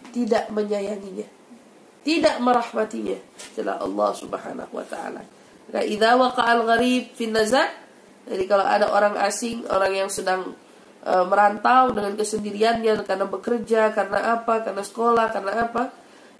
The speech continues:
dengan kesendiriannya itu dia, apa namanya tuh, eh, di dalam nazaknya, ya gulullah, Allah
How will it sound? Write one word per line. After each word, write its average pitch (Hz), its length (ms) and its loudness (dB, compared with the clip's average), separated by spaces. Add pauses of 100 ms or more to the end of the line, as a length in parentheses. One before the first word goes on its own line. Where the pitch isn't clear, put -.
(100)
dengan 214 240 2
kesendiriannya 220 800 0 (160)
itu 208 240 0 (560)
dia, 208 720 4
apa - 240 0
namanya 202 480 0
tuh, 226 240 0 (160)
eh, 185 400 -2
di 208 80 -8
dalam 208 320 4
nazaknya, 233 720 0
ya 196 160 -4
gulullah, 233 640 2
Allah 202 240 -2